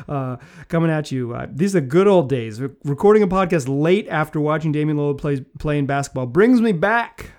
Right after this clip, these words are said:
to, you know, like, sixty days ago when Blazers were playing basketball games. Uh, it's been a minute, and I miss it. Uh, but y-, Team U S A, the men's team, won one twenty sixty-six over Iran.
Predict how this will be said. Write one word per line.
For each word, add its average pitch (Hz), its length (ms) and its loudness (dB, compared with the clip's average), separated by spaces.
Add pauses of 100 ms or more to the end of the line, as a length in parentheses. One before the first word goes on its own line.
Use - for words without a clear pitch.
(160)
to, 143 200 -8
you 170 120 -4
know, 117 160 -6
like, 123 260 -8
sixty - 320 -8
days 165 240 -4
ago 117 160 -6
when 113 160 -6
Blazers 139 240 -2
were 139 100 -4
playing 147 200 -2
basketball 131 360 -6
games. 117 300 -12 (380)
Uh, 123 60 -6
it's 123 200 -4
been 160 180 0
a 185 40 4
minute, 175 300 2
and 123 100 -6
I 147 80 -2
miss 185 260 -2
it. - 220 -20 (340)
Uh, 147 240 -2
but 170 320 0 (1000)
y-, 202 220 -2
Team 254 160 4
U 214 120 6
S - 100 -2
A, 170 200 2
the 143 160 -4
men's 170 240 0
team, 156 260 -2
won 156 280 0
one 170 460 0
twenty 165 360 0
sixty-six - 600 -8
over 131 220 -6
Iran. 131 460 -4